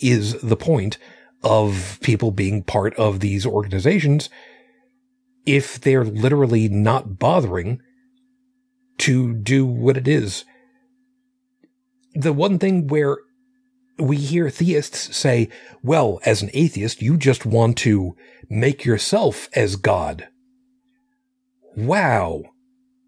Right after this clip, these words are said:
Amazing how that projection suddenly happens when half of Catholics at one point, and half of the Mormons, and roughly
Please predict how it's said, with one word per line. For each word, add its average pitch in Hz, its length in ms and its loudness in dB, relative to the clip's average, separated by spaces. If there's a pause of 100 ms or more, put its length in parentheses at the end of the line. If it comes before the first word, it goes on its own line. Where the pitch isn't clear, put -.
(200)
Amazing 196 640 0
how 175 180 2
that 165 240 0
projection 135 680 -2
suddenly 139 460 -2
happens 123 520 -2
when 113 180 -2
half - 960 -4 (840)
of 110 640 0
Catholics 131 560 0
at - 200 -6
one 101 200 -2
point, 90 380 -4
and 117 220 0 (300)
half 110 680 0 (440)
of 107 140 0
the 113 60 2
Mormons, 104 520 -2 (240)
and 123 200 2
roughly 131 420 -2